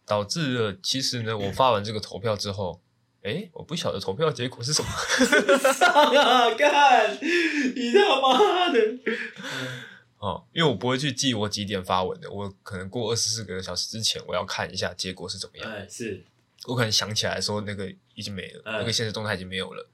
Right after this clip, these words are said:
Speaker 2: 哎。
Speaker 1: 哦，这时候该怎么办呢？
Speaker 2: 嗯。
Speaker 1: 哦，就只能凭我自己的感觉。
Speaker 2: 诶，那你回，回那个典藏看不到吗？
Speaker 1: 看不到啊。
Speaker 2: 啊，真的假的？
Speaker 1: 回到就是看到他一开始投票出来的那个界面，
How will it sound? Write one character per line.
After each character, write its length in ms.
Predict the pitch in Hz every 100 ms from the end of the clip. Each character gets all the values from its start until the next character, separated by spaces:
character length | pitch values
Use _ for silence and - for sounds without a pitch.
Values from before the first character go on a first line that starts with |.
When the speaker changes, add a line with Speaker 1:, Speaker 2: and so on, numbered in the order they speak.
| _
Speaker 2:
哎。 260 | 107 92 82
Speaker 1:
哦， 200 | 95 - - _ _ _ _ _
这 80 | 165
时 60 | 147
候 100 | 131
该 100 | 127
怎 80 | 113
么 80 |
办 200 | - 90 87
呢？ 60 | -
Speaker 2:
嗯。 260 | 101 92 - _
Speaker 1:
哦， 180 | - - _ _ _
就 100 | 139
只 120 | 107
能 180 | 92 95
凭 180 | 107 101
我 80 |
自 100 | 90
己 120 | 101 90
的 100 | 90
感 180 | - -
觉。 160 | - _
Speaker 2:
诶， 160 | - 247
那 140 | 262
你 200 | 160 117
回， 420 | 104 123 139 156 -
回 180 | 127 147
那 100 | 190
个 140 | 151
典 300 | 123 117 104
藏 200 | 101 104
看 160 | 147 123
不 80 |
到 200 | 120 123
吗？ 180 | 104 104 - _ _
Speaker 1:
看 160 | 127
不 60 | 107
到 160 | 101 95
啊。 180 | -
Speaker 2:
啊， 200 | 208 330 330
真 120 | 302
的 40 |
假 160 | 170 120
的？ 80 | 120
Speaker 1:
回 80 |
到 160 | 123 151
就 140 | 147
是 160 | 147 139
看 180 | 135 131
到 140 | 127
他 120 | 127 -
一 80 |
开 200 | 123 131
始 180 | 120 104 95
投 200 | - 90
票 240 | - 117
出 160 | - 98
来 60 |
的 80 | 92
那 100 | 98
个 240 | 92 - - _ _
界 180 | - 113
面， 240 | 95 101